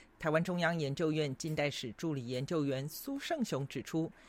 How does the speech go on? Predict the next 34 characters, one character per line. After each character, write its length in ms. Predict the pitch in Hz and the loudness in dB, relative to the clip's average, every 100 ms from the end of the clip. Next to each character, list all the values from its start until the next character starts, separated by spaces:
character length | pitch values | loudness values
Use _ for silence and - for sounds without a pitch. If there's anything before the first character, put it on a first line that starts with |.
| - - | -20 -16
台 120 | - 269 | 0 4
湾 140 | 349 | 4
国 140 | 370 196 | 6 4
史 160 | - | 4
馆 300 | 185 170 143 | 2 4 4
现 320 | 117 - 180 151 | 0 -2 0 0
今 180 | 175 180 | 0 0
主 160 | 131 | -2
要 160 | 120 160 | 0 0
的 100 | 147 | 0
研 240 | 120 131 | -2 -2
究 180 | 131 180 | 0 -2
取 200 | 143 - | -2 -4
向 280 | 117 180 143 | -2 0 0
是 200 | - 160 135 | 0 -2 -2
台 200 | - 131 | -4 0
湾 160 | 139 160 | 0 0
史 180 | - 120 | -6 -4
的 140 | 127 | -2
研 240 | 120 123 | -2 -2
究， 260 | 131 175 143 - | 0 0 0 -2
尤 200 | 131 127 | -4 -4
其 240 | - 131 | -4 -6
是 140 | - | -4
白 240 | 147 127 120 | -2 -2 -2
色 180 | - - | -2 -4
恐 220 | - 110 | -4 -6
怖。 240 | 113 160 135 - - - - - | 2 2 2 -4 -20 -20 -18 -4
但 160 | 175 | -2
是 140 | 170 165 | 0 0
苏 180 | - 165 | -2 -2
胜 220 | 190 156 | 0 0
雄 200 | 147 143 | 0 -2
说， 300 | - 180 | 2 0